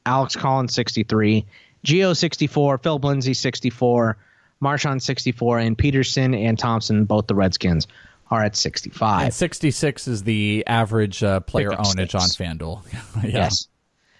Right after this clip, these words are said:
Speaker 1: Um, Zay Jones is down here at forty-seven hundred. I mean, I know we talked about,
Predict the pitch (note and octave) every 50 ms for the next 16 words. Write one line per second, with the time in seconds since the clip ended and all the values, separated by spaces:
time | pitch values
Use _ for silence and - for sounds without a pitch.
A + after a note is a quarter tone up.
0 | _ _ _ _ - C#3 D3 D3 D3+ D3 C#3+ C#3+ D3 D3+ D3+ C3+ - - F#3 D3+
1 | C#3+ F3 G#3 A3 F#3 - G#3 A3 A#3+ A#3+ F3 G3+ G3+ - G3+ G#3 G#3+ A3 G3+ G#3+
2 | G#3+ A3+ A3 - - A3 A3 A#3 A#3 F#3+ - B3 A#3+ A#3+ A#3+ A3+ A3 B3 B3+ A#3+
3 | G#3+ F#3 F3+ F3 F#3 F#3 F3+ F3+ E3 D#3+ E3+ F3 F#3 G3 F#3+ F3+ - G3 F#3+ -
4 | - F#3 F3+ F3 F3